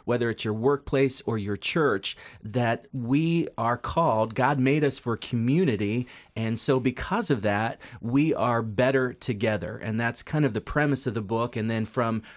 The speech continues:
her standpoint, from a business perspective, she gives tips on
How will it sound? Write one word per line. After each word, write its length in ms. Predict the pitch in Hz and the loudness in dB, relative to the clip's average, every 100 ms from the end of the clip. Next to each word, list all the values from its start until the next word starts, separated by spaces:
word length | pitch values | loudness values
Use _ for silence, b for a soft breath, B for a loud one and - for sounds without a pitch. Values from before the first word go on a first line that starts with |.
| B | B
her 260 | - 202 | -2 0
standpoint, 680 | 214 - 120 110 - 113 101 | 0 0 0 0 -4 -4 -2
from 160 | 120 107 | -2 -2
a 60 | |
business 500 | 98 107 202 160 123 | -2 2 2 2 -2
perspective, 680 | - 101 - 101 101 117 113 | -4 -8 -2 -2 -2 -4 -4
she 280 | - - 180 | -4 -2 0
gives 320 | 147 139 - | 2 2 0
tips 380 | - 143 131 - | 0 0 0 -2
on 220 | 117 113 | -2 -2